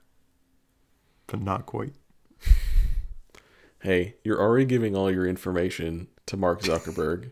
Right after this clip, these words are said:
Speaker 1: <laughs> That's true.
Speaker 2: If the Chinese want it too, they probably can get it pretty easily.
Speaker 1: Yeah, from Mark Zuckerberg. <laughs>
Speaker 2: Right, exactly. <laughs>
Speaker 1: I found myself in a similar position to you. I mean, again, both as a,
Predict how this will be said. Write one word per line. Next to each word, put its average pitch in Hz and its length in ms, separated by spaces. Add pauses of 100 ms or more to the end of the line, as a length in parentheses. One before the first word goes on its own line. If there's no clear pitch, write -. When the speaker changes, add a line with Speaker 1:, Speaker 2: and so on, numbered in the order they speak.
Speaker 1:
<laughs> - 140
That's 127 320
true. 110 440 (640)
Speaker 2:
If - 120
the - 100
Chinese 117 520
want 101 240
it - 120
too, 85 500
they 90 100
probably 107 340
can 92 160
get 92 140
it - 160
pretty 92 220
easily. 80 580 (320)
Speaker 1:
Yeah, 117 100
from 110 380
Mark 104 280
Zuckerberg. - 800
<laughs> - 60
Speaker 2:
Right, 113 320
exactly. 95 560 (380)
<laughs> - 380
Speaker 1:
I 151 80
found 170 260
myself 160 420
in 123 120
a 107 80
similar 113 480
position 95 720 (600)
to - 120
you. 127 240 (580)
I 107 40
mean, 98 140
again, 90 300
both 92 180
as 92 180
a, 92 120